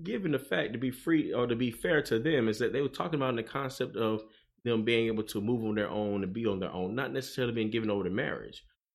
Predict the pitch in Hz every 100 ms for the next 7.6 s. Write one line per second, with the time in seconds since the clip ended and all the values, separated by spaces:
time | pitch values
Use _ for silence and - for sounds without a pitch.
0 | _ - 147 139 135 165 175 151 147 -
1 | 101 - 117 113 117 143 170 117 - -
2 | - - _ _ _ _ - 160 180 180
3 | 170 214 196 180 160 180 185 196 190 175
4 | 165 196 123 131 165 170 180 - - _
5 | _ _ _ - 120 98 123 - 123 127
6 | 190 196 165 151 143 139 135 127 113 -
7 | 190 185 110 95 - -